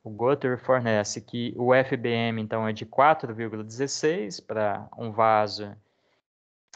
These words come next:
de pressão vertical, não tem correção com o fator de construção do, do equipamento, o fator de pressão é um vírgula cinquenta e cinco, que corresponde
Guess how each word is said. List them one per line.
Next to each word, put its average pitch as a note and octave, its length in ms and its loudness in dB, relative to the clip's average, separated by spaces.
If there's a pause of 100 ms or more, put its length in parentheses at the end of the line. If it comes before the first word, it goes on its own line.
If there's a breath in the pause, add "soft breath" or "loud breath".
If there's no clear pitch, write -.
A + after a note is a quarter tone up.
(340)
de - 100 -18
pressão A2 440 -4
vertical, C#3+ 720 2 (1080)
não D#3 220 0
tem C3 240 2
correção A#2+ 680 0
com A2 840 0
o G#2+ 220 -2
fator A#2 320 2
de A2 100 -6
construção A2+ 760 -2
do, G2+ 300 -4
do G2+ 120 -2
equipamento, C3+ 640 -2 (1120 soft breath)
o D3+ 380 6 (160)
fator C3 340 4
de A#2+ 120 -2
pressão B2 560 2
é B2+ 100 2
um C#3+ 160 4
vírgula A#2 300 -2
cinquenta C3 420 0
e C3+ 80 2
cinco, F3+ 400 -4
que C3+ 100 -6
corresponde A#2 1000 0